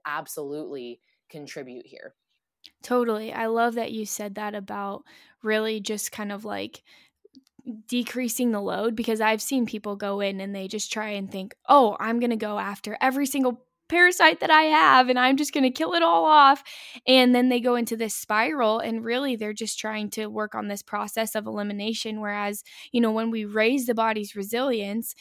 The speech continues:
Speaker 2: and we, we, eh, you know, empower our health and help our bodies heal, then our bodies just do what they were created to do, and they start decreasing the load, really. So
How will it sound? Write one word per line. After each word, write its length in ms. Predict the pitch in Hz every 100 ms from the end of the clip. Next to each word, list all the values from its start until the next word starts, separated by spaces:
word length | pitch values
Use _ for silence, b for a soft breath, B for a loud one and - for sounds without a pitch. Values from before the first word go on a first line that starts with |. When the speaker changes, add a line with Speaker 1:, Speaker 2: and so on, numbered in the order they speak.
| B B
Speaker 2:
and 80 | 220
we, 180 | 214 208 -
we, 320 | 226 233 214 - -
eh, 180 | 220 302
you 120 | 233
know, 200 | 208 196
empower 580 | - 202 202 - 226 269
our 200 | 220 196
health 360 | 185 196 214 208
and 120 | 190
help 300 | 180 202 196
our 100 | 202
bodies 420 | 190 196 196 190 -
heal, 420 | - 277 208 202 B B
then 120 | 240
our 100 | 226
bodies 400 | 226 247 302 247
just 200 | 240 214
do 120 | 254
what 180 | 240 226
they 320 | 220 214 214
were 160 | 226 220
created 420 | - 240 226 208
to 100 | -
do, 420 | 196 247 277 208 196 B B -
and 220 | 226 220
they 120 | 220
start 360 | 202 - 214 - _ _ _ _ _ _ - -
decreasing 560 | 214 240 - 254 - 247
the 80 | 208
load, 360 | 220 311 196 -
really. 400 | 254 262 175 214
So 400 | - 262 247 233